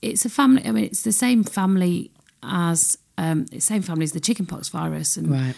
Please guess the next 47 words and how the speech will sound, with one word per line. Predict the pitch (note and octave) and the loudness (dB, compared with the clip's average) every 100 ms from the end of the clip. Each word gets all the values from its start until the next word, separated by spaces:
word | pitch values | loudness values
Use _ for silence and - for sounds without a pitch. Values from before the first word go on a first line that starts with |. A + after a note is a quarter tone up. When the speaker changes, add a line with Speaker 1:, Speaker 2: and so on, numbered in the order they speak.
| - - | -10 -4
Speaker 1:
you | F3+ | -2
know, | |
it's | D#3 - | -2 -4
all, | G3+ F3+ | -2 -2
they're | G#3 | 2
all | G#3+ G3+ | 4 4
herpes | F#3+ F#3 F#3 E3+ | 4 2 0 -2
viruses. | E3 D#3 - E3+ | 0 -2 -2 -2
So | G3+ | 2
once | B3 G#3 | 2 4
you've | B3 - | 2 4
got | A#3+ - | 2 2
them, | E3+ D#3+ | 0 0
you | E3+ | 0
can't | F3 - F#3 F3+ | -4 -2 0 0
get | F3+ F#3 | -2 -4
rid | F3+ D3+ | -2 -2
of | C#3+ | -4
it. | C#3+ - | -6 -4
Speaker 2:
Yeah. | D#3 C#3+ C3+ - - _ | 2 2 2 -2 -20 _
Speaker 1:
But | - E3 | -6 -2
again, | F#3 A#3 F#3+ C#3 - _ | 2 4 2 0 -10 _
it | - - G3+ | -8 -8 -4
generally | - A#3+ C4 A#3 E3+ E3+ | 2 6 8 8 6 2
doesn't | F#3+ F3 F3+ | 2 2 0
do | F#3+ F#3 | 0 2
any | F3 | 2
harm. | D#3+ A3+ F#3 D#3+ | 2 0 0 0
It | F3 | -2
just | F#3 - | 0 2
sits | F#3+ - - | 0 -4 -4
there | F#3 F3 F3 | -2 -2 -2
and | E3+ D#3 - | -2 -4 -10
Speaker 2:
So, | - - A#3+ A#3 | -6 0 2 2
so | - | 0
explain | A#3 - C4 C#4 | -2 0 4 6
to | C4 | 6
me, | F#3+ D3 | 4 2
if | E3+ | 4
I | A3 A#3 G#3 | 6 6 6
had | G#3 F3+ | 2 0
sex | - E3+ D3+ - - - | 0 0 0 2 2 4
<clears throat> | - A3 F3+ C#3 - _ - - | 4 6 4 2 -2 _ -2 6
on | D#3+ | 6
a | |
Saturday | D3+ C#3+ D#3 C#3+ | 6 2 2 6
night | C#3+ A#2+ D3 | 6 6 2